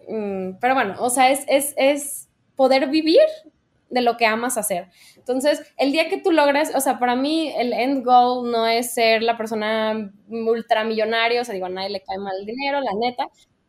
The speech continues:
pero, este, es como poder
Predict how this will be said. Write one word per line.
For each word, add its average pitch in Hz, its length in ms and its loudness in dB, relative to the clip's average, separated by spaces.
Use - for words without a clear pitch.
pero, 285 420 6
este, 240 760 0
es 277 200 0
como 302 380 0
poder 269 400 4